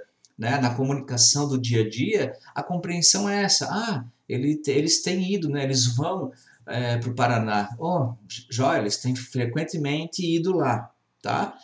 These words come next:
Essa é a ideia que passa de presente perfeito. Uma coisa que você vem fazendo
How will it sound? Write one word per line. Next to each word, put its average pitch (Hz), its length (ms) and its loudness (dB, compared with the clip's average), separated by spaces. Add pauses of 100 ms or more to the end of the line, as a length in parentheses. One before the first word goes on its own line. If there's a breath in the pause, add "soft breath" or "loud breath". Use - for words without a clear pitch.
(140)
Essa 120 300 4
é 143 40 6
a - 20 4
ideia 139 420 4
que 139 140 -4
passa 123 360 0
de 131 140 -4
presente 135 480 2
perfeito. 131 580 -2 (300 soft breath)
Uma 117 180 0
coisa 131 240 2
que 127 60 -4
você 135 300 2
vem 131 200 2
fazendo 139 640 2